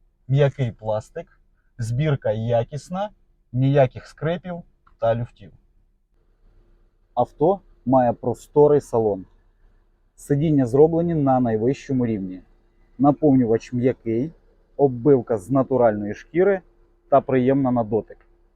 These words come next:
Є все необхідне для комфорту та безпеки. Матеріали салону відповідають ціні та класу автомобіля. Під капотом має трьохлітровий бітурбовий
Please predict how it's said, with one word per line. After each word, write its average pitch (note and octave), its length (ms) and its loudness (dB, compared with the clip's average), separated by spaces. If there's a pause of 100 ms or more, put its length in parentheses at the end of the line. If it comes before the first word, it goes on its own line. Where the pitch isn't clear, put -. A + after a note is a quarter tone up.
(360)
Є A#2+ 200 -2
все C3 420 -2
необхідне E3 760 -6 (460)
для A#2 240 0
комфорту D3 720 -6 (560)
та B2+ 140 6
безпеки. A#2 600 -2 (500)
Матеріали B2+ 580 2
салону F3 540 -4 (480)
відповідають C3 760 0 (120)
ціні C3+ 440 0 (500)
та A#2+ 120 -4
класу A#2 500 -8
автомобіля. G#2 680 -12 (1400)
Під D#3+ 160 -4
капотом D#3+ 520 0
має C#3+ 320 2 (180)
трьохлітровий D3 880 0
бітурбовий C3 840 -4